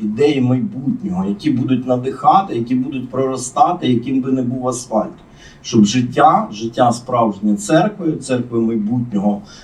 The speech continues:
воно перемагало всі ці структури, там,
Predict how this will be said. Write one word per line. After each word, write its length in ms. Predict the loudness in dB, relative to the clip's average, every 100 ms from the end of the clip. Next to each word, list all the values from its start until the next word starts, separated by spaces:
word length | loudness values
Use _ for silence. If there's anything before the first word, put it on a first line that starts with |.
| -10 4
воно 260 | 4 4
перемагало 760 | 2 0 2 0 2 2 2 -2
всі 420 | -4 -4 0 0
ці 460 | 0 4 4 4 -2 -18 -14
структури, 840 | -10 -2 0 0 -2 2 6 6 4
там, 480 | 2 0 0 -2